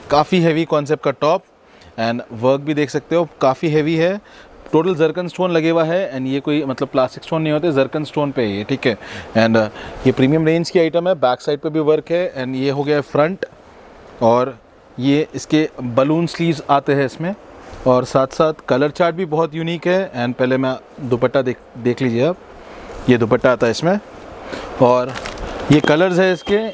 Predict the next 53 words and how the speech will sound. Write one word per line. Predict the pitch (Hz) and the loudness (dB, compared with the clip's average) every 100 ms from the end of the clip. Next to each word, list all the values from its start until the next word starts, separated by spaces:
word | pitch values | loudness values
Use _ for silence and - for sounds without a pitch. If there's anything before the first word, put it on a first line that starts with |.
| - | -10
इसमें | 143 160 | -6 -4
से | 156 165 | 0 0
भी | 170 | 2
pick | 170 160 | 0 0
कर | 175 147 | -2 0
सकते | 165 - | -2 0
हैं | 170 | 2
दो | 156 165 | 4 2
आप। | 180 - - - - 123 | 2 -2 -10 -20 -6 0
और | 123 127 127 - | 2 2 -2 0
price | 143 160 - | 0 0 -4
twenty | 156 156 170 151 | -4 -4 -6 -2
eight | 147 147 | -2 -2
hundred | 135 135 | -2 -2
rupees | 123 120 120 - - | -2 -6 -8 -8 -4
only। | 117 101 98 - - - - - - - - - | -2 -2 -6 -14 -20 -18 -16 -16 -14 -16 -10 -2
चलिए, | - 98 - - - | 2 2 2 0 2
Forks | - 127 - | 2 2 2
पे | - 143 | 2 2
बहुत | 123 123 139 139 | 2 2 4 2
ही | 151 | 2
designer | 127 127 131 139 | 2 0 0 0
gown | 123 127 127 | 0 0 -2
बता | 120 117 | -2 -2
रहा | 120 | -2
हूँ | 110 | -4
आपको | - 165 202 - - - | -4 -4 -4 -8 -16 -8
and | - 113 | 0 2
ये | 117 123 | 4 4
आप | 120 117 | 2 2
work | 123 123 | 0 2
check | 123 | -4
कर | - 123 | -4 -4
सकते | 117 - | -4 -2
हो, | 139 | -2
काफ़ी | - 127 - | 0 -2 0
heavy | 151 147 147 | 0 0 0
concept | 147 139 147 - | -2 0 -2 -2
का | 131 | 0
gown | 131 139 156 | 0 0 -2
है | 175 190 - - - | -6 -8 -18 -20 -2
and | 117 117 - - | 0 0 -4 -6
full | - 175 | 0 4
work | 170 170 | 4 2
का | 175 | -2
काम | - 156 165 | 0 0 0
आपको | 160 170 | -2 -6
इसमें | - 165 | -6 -4
मिल | 156 | 0
जाता। | 160 156 185 151 | 0 2 0 0
इसमें | 147 - 151 135 | -6 -6 -4 0
जो | 135 | 2
है, | 147 | 2